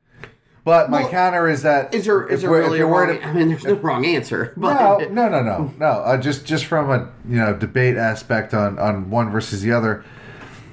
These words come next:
Speaker 1: I, I don't. Uh, my counter is just that if,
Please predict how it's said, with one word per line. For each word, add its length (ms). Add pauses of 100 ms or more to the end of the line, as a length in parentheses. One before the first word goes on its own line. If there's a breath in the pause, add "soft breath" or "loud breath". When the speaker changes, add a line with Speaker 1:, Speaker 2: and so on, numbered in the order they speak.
(160 loud breath)
Speaker 1:
I, 220
I 240
don't. 440 (260)
Uh, 260 (140)
my 220
counter 440
is 160
just 180
that 320
if, 380